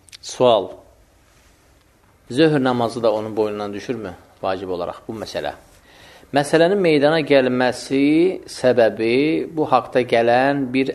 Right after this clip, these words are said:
əsərdir. Dedi ki, əsər sahabələrdən rivayət olunana deyilir. Sahabələrdən rivayət olunana deyilir. جاء في أثر عطا في قصة ابن زبير فصلى الجمعة ركعتين بكرة صلاة الفطر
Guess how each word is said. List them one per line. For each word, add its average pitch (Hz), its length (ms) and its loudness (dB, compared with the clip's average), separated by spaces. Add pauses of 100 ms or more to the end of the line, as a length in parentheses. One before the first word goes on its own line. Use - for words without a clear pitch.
əsərdir. 104 560 -6 (1080)
Dedi 113 240 -2
ki, 131 100 0
əsər 131 560 2
sahabələrdən 110 800 2
rivayət 107 320 0
olunana 101 540 -4
deyilir. 95 320 -6 (340)
Sahabələrdən 101 640 -2
rivayət 107 400 0
olunana 104 420 -8
deyilir. 87 360 -10 (800)
جاء 202 240 6
في 175 120 2 (120)
أثر 175 240 4
عطا 139 540 6
في 135 140 2
قصة 143 480 2
ابن 135 220 4
زبير 120 1040 4
فصلى 120 680 2
الجمعة 113 560 0
ركعتين 117 800 0
بكرة 120 560 2
صلاة 135 540 2
الفطر 156 400 -4